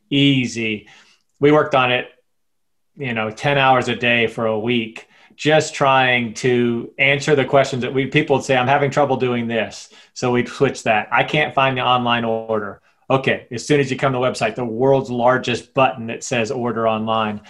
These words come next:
But I, I, I'll just preface everything and say,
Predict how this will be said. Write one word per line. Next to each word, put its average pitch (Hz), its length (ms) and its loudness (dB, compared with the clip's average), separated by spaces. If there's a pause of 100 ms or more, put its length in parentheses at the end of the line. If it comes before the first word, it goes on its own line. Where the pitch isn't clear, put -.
(300)
But 156 140 2
I, - 200 -4
I, 151 120 0 (100)
I'll 165 180 4
just - 400 0 (160)
preface 170 400 2
everything 151 460 2
and 120 120 -2
say, 135 680 4